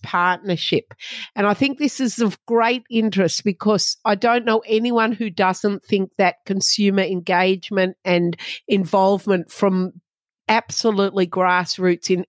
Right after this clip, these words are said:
everything to do with cancer care isn't important, but it's how we do it.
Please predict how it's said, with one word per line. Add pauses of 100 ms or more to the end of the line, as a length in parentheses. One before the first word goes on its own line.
everything
to
do
with
cancer
care (140)
isn't
important, (440)
but
it's
how
we
do
it.